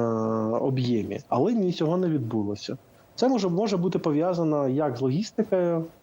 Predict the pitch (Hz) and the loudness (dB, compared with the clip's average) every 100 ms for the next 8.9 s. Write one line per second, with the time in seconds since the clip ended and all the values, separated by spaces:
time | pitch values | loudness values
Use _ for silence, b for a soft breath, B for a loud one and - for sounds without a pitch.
0 | - - 139 127 117 127 117 135 127 - | -12 -2 0 0 -2 -2 0 -2 -2 -2
1 | 113 110 - B B - 120 - 127 110 | -2 -4 -10 B B -4 -2 -2 -4 -4
2 | - 135 - 123 113 113 107 107 - 120 | -2 -2 -2 -2 0 0 -4 -4 -2 0
3 | 113 113 113 - 190 175 151 143 143 139 | 0 -2 -2 -2 0 0 0 0 -2 0
4 | 135 151 139 127 123 113 117 127 117 B | 0 0 0 0 0 -2 0 0 -2 B
5 | - - - 160 196 175 151 175 165 143 | -20 -6 0 2 2 0 0 0 2 0
6 | 156 139 135 147 151 135 113 127 - 143 | 0 0 0 0 0 -2 -4 -6 -4 0
7 | 147 170 247 - 127 120 156 143 - - | 2 0 -2 -2 -2 0 0 0 0 -2
8 | - - - - - - 123 123 120 | -2 -10 -20 -20 -20 -4 0 2 0